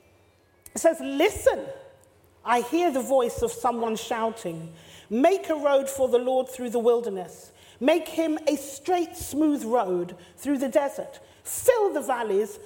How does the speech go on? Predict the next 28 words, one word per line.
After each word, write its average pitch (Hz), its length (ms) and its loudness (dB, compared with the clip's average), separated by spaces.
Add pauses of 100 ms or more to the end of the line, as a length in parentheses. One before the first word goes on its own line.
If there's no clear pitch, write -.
(120)
level 277 320 2
the 294 140 -2
hills, 190 500 -2 (240)
straighten 320 540 0
out 285 180 -2
the 254 80 0
crooked - 460 -4
paths, 180 480 -2 (180)
and 226 100 -2
smooth 285 460 0
off 262 220 0
the 226 80 2
rough 226 340 0
spots - 480 -6
in 202 160 0
the 202 80 0
road.'" 202 560 0 (2500)
Here 370 280 4
is 349 140 0
the 330 120 -2
hope 277 520 -6
in 247 180 -6
the 240 80 -2
prophetic 254 640 -8
word 208 360 -2
Isaiah 196 680 -8
is 196 140 -12
delivering. 180 500 -8